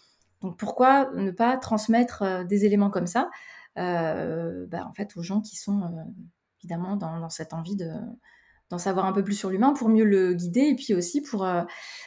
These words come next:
j'ai envie de dire, révéler le potentiel de leur équipe, parce que c'est du, du gagnant-gagnant.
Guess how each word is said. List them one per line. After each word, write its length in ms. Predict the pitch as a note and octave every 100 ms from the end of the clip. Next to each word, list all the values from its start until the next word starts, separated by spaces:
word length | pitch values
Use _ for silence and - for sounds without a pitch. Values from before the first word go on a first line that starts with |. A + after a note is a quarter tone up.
| -
j'ai 180 | - F3
envie 180 | F3 E3+
de 40 |
dire, 120 | G3+
révéler 340 | G3+ F#3+ F#3+ F#3+
le 80 |
potentiel 640 | F#3 G3 G3 F#3 - G#3+ G#3
de 100 | F3+
leur 180 | E3+ E3
équipe, 420 | D#3+ C#4 C#4 - _ _ _ _
parce 140 | -
que 100 | -
c'est 180 | F3 F3+
du, 200 | F3 E3+
du 140 | E3+
gagnant-gagnant. 640 | F3 F3 F3 F3 F3+ B3+